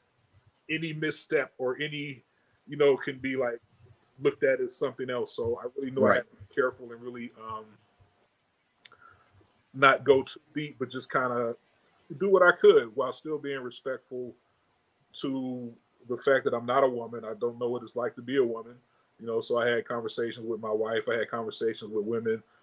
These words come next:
Speaker 1: that had been through what she had gone through on a certain level. So
Speaker 2: Mm-hmm.
Speaker 1: this, for me, it was an experiment, not only artistically to see where I was, but also, um, storytelling wise to just see,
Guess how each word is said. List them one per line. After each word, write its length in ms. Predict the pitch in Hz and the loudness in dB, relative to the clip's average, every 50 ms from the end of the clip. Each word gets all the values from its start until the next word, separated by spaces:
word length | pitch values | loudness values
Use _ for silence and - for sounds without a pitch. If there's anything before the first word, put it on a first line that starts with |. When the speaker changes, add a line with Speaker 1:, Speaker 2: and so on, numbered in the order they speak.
| _ _ | _ _
Speaker 1:
that 140 | 120 113 104 | 2 4 4
had 180 | 113 107 107 104 | 4 2 0 -2
been 180 | 117 117 117 | -4 -4 -4
through 420 | - - 123 120 120 120 117 120 - - _ _ _ _ - | -6 -4 -2 0 0 0 0 -2 -6 -8 _ _ _ _ -6
what 240 | 113 113 113 107 | 0 2 4 4
she 200 | - - - 123 | 4 2 2 2
had 140 | 123 117 104 | 2 2 2
gone 300 | - 117 117 117 117 113 - | 2 0 0 0 0 -2 -2
through 340 | - 123 120 120 120 120 - | 0 0 2 2 0 0 -2
on 140 | 117 117 110 | -2 -2 -2
a 60 | 107 | -2
certain 320 | - - 127 120 113 113 117 | 0 2 2 2 2 2 2
level. 340 | 117 120 110 123 131 - - _ _ _ _ _ _ - | 2 2 2 2 0 -2 -6 _ _ _ _ _ _ -4
So 240 | 117 117 123 123 123 | 0 6 8 8 8
Speaker 2:
Mm-hmm. 100 | 101 107 - _ _ _ _ _ - | 8 6 -2 _ _ _ _ _ 4
Speaker 1:
this, 280 | 151 156 151 - - - _ | 6 6 6 2 -4 -16 _
for 180 | _ - - 135 | _ -2 -2 0
me, 300 | 139 143 160 156 156 - | 2 2 2 2 2 2
it 60 | - | 0
was 220 | 139 131 135 120 110 | 0 2 0 -2 -4
an 80 | 120 | -6
experiment, 720 | 120 113 - - - - 127 127 127 123 123 123 120 - | -8 -8 -8 -8 -6 -4 -2 -2 -2 -2 -2 -4 -4 -2
not 180 | 113 120 120 123 | -2 0 0 0
only 480 | 127 127 131 127 127 123 120 117 113 _ _ _ _ _ _ _ _ - | 0 0 -2 -4 -4 -4 -4 -4 -6 _ _ _ _ _ _ _ _ -2
artistically 760 | 110 113 - - - 156 147 - - 123 117 - 117 113 110 104 | -2 -2 0 0 0 0 0 0 -4 -6 -6 -6 -6 -6 -6 -6
to 120 | - - | -8 -8
see 160 | - - 123 | -6 -4 -4
where 240 | 117 113 113 117 113 | 0 4 6 6 6
I 40 | 113 | 6
was, 320 | 113 120 120 120 117 110 - | 6 6 6 6 6 6 2
but 80 | 110 | 0
also, 440 | 110 113 113 110 - 120 113 110 - | 0 0 0 0 2 2 2 2 2
um, 420 | 208 107 - - 214 214 214 214 202 _ _ _ _ _ _ _ _ _ _ _ _ _ | 0 -4 -6 -6 -6 -8 -10 -14 _ _ _ _ _ _ _ _ _ _ _ _ _ _
storytelling 760 | - - - - 135 131 127 123 120 - - 120 113 110 107 110 | -14 -6 0 4 4 4 4 4 2 2 2 2 2 0 -2 -2
wise 380 | 113 113 104 107 104 104 - - | -2 0 0 -2 -2 -4 -6 -8
to 100 | - 110 | -12 -12
just 260 | 110 113 104 - - | -10 -8 -6 -6 -6
see, 460 | 131 123 120 117 113 113 113 110 - | -4 -4 -4 -4 -4 -6 -8 -8 -10